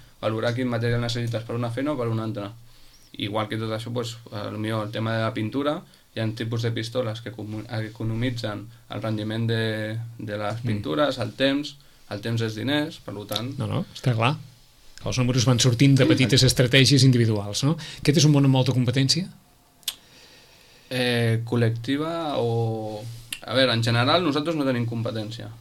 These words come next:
Speaker 1: en general, perquè no hi ha ninguna empresa que et repari, et pinti i et rotuli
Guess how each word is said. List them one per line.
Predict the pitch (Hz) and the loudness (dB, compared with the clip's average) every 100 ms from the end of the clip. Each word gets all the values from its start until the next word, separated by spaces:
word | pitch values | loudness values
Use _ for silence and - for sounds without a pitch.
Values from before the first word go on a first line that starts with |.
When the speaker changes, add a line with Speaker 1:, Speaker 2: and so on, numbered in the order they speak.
| - - _ _ - | -20 -20 _ _ -12
Speaker 1:
en | 120 | -8
general, | 110 104 110 110 107 - - | -8 -6 -6 -6 -8 -12 -12
perquè | 101 117 | -8 -4
no | 117 | 2
hi | 131 | 4
ha | |
ninguna | 135 127 | 4 2
empresa | 120 117 113 110 | -2 0 0 -2
que | 117 110 | -4 -6
et | |
repari, | 117 113 120 110 | -4 -2 0 -2
et | 110 | -4
pinti | 123 123 117 | -6 -4 -4
i | |
et | 117 | -2
rotuli | 117 117 147 | -4 -4 -6